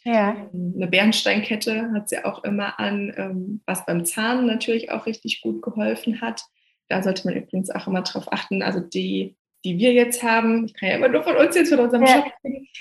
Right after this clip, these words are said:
Speaker 2: aber die haben auch so einen Sicherheitsverschluss, also das ist einfach, das ploppt hinten so rein. Das heißt, selbst wenn die Kette irgendwo hängen bleiben würde, würde die Kette hinten einfach aufploppen.
Speaker 1: Okay,
Speaker 2: Also,
Speaker 1: ja,
Speaker 2: dass
Speaker 1: ja.
Speaker 2: da nicht auch irgendwie, ne, mit Erstickungsgefahr
Speaker 1: Ja.
Speaker 2: oder sowas.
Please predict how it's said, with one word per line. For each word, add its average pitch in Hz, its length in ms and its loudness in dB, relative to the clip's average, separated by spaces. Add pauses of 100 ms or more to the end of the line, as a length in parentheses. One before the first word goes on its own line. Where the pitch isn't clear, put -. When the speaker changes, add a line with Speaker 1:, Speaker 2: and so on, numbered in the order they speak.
Speaker 2:
aber 214 180 2
die 220 140 2
haben 220 100 4
auch 220 120 2
so 214 100 0
einen 208 100 2
Sicherheitsverschluss, 247 1000 2
also 202 140 -2
das 190 160 -4
ist - 140 -4
einfach, 208 140 0
das 196 200 -6
ploppt 247 340 -2
hinten 226 320 2
so 196 100 -4
rein. 208 260 0
Das 185 140 -2
heißt, 190 220 -2
selbst 220 240 -4
wenn 214 100 2
die 208 120 0
Kette 240 260 -4
irgendwo 214 300 2
hängen 226 260 2
bleiben 190 320 -2
würde, 208 540 2 (280)
würde 226 140 4
die - 140 -4
Kette 226 240 2
hinten 226 240 4
einfach 208 340 -2
aufploppen. 165 960 -4
Speaker 1:
Okay, 196 500 0
Speaker 2:
Also, 185 200 6
Speaker 1:
ja, 180 100 -6 (100)
Speaker 2:
dass 196 140 2
Speaker 1:
ja. 196 80 4
Speaker 2:
da 185 200 0
nicht 202 360 -8
auch 190 180 -4
irgendwie, 190 320 -2
ne, 196 160 0
mit 214 220 0
Erstickungsgefahr 214 760 0
Speaker 1:
Ja. 202 360 2
Speaker 2:
oder 190 80 -10
sowas. 202 420 -2